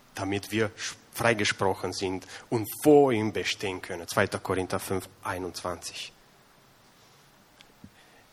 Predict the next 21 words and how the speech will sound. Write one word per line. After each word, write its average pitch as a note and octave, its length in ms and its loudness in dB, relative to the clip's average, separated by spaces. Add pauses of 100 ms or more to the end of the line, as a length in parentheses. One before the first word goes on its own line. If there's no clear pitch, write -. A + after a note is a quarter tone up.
Ist - 260 4
es, - 400 8 (480)
ist D3 220 0
es B2+ 120 0
nicht, B2+ 360 2
nicht - 340 -6 (120)
unglaublich? A#2+ 760 6 (960)
Aus A#2 200 -4
unserer C#3 260 6
eigenen C#3 380 10
Kraft B2+ 300 4
könnten B2 260 0
wir A2+ 100 0
sowieso G#2+ 380 0
nicht F#2+ 220 -2
machen. G2 360 -2 (180)
Aber A#2 200 10
genau C3+ 260 12
deshalb C3 640 2
ist - 240 2
Jesus A2 380 2